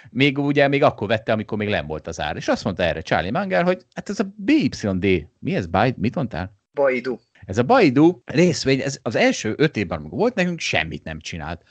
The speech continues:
Speaker 1: Aztán az elmúlt évben ötszörözött. Az történt, hogy a Baidu nagyon jól van pozícionálva abban, hogy a kínai autógyártást a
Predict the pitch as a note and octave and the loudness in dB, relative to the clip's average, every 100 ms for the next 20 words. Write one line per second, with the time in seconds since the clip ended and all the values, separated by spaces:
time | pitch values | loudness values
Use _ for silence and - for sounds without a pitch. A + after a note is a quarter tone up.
0 | _ - F#4 - A#3 G2 E2 C3+ F#2+ A#2+ | _ 0 0 2 0 0 -2 -4 0 0
1 | F#2 E2+ - F#2 - F2 D#2+ F#2+ F#2 - | 2 0 0 -4 -2 -2 0 -2 -2 -8
2 | - - C#4+ - C3+ D3 - D3+ C3+ A2+ | -12 -2 -2 2 2 2 0 -4 -2 -2
3 | G2 F2 - - A#2+ G#3 A#3 F3+ E3+ D3+ | -2 -4 -8 -2 2 2 2 0 0 -4
4 | _ _ G2+ D#3 A3+ F3 A#2+ G#2+ C3 C3 | _ _ -8 -2 0 2 2 4 4 4
5 | F#2 D2+ C#3+ C3+ B2+ A#2 - A2 G2+ F#2 | 0 0 -2 -2 -4 -4 -2 0 2 2
6 | E2+ E2 D2+ _ - G#2+ A2 F#3 A3+ A3 | 2 -2 -6 _ 0 2 4 4 2 0
7 | _ _ G#2+ G2+ F#2 E2 C#2+ _ _ _ | _ _ -4 0 2 2 -2 _ _ _
8 | _ A3 A#3 A2+ F2+ D#2 - C3+ F#3+ F3+ | _ -4 0 2 0 -4 0 2 2 0
9 | C#3 B2+ A2 A2 F#2 - - _ - C#2+ | 2 2 2 -2 -2 -6 -18 _ -18 -14